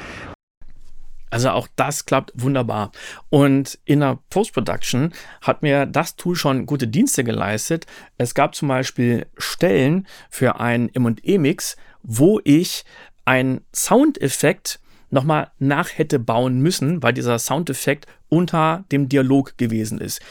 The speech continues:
Wenn jemand zum Beispiel gegen eine Tür kommt oder ein Glas absetzt oder ähnliches. Und ich hätte diesen Effekt jetzt nochmal extra in der Library suchen oder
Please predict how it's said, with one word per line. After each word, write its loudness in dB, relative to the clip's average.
Wenn 4
jemand 2
zum -2
Beispiel 0
gegen 0
eine -2
Tür -2
kommt -2
oder 0
ein -4
Glas -6
absetzt -8
oder -4
ähnliches. -4
Und 0
ich -2
hätte 2
diesen 2
Effekt -2
jetzt -6
nochmal 0
extra -2
in -4
der -6
Library 2
suchen 0
oder -2